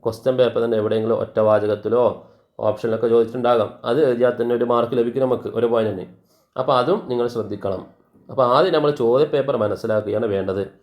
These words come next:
ഒരു പതിനഞ്ച് മിനിറ്റ് അതിന് വേണ്ടി വിനിയോഗിക്കുക. ശേഷം നമ്മൾ എഴുതാൻ തുടങ്ങുക. രണ്ട് മണിക്കൂറേ സമയമുള്ളൂ. രണ്ടാമത് സലാം പറയലാണ്, എഴുപത്തിരണ്ട് പേജ്, അല്ലേ? സലാം പറയുന്നതിനെക്കുറിച്ച് നേരത്തെ നമ്മൾ പറഞ്ഞല്ലോ, നേരത്തെ ഇതിൽ പറഞ്ഞല്ലോ,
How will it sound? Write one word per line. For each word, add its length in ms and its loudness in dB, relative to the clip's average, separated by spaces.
ഒരു 100 -2
പതിനഞ്ച് 340 2
മിനിറ്റ് 200 0
അതിന് 140 0
വേണ്ടി 200 0
വിനിയോഗിക്കുക. 560 -2
ശേഷം 260 2
നമ്മൾ 180 0
എഴുതാൻ 260 0
തുടങ്ങുക. 480 -4
രണ്ട് 200 -2
മണിക്കൂറേ 420 0
സമയമുള്ളൂ. 540 -2
രണ്ടാമത് 460 4
സലാം 400 4
പറയലാണ്, 500 4
എഴുപത്തിരണ്ട് 680 0
പേജ്, 360 -2
അല്ലേ? 400 -2
സലാം 280 2
പറയുന്നതിനെക്കുറിച്ച് 460 2
നേരത്തെ 180 0
നമ്മൾ 160 0
പറഞ്ഞല്ലോ, 300 4
നേരത്തെ 300 2
ഇതിൽ 120 -4
പറഞ്ഞല്ലോ, 300 4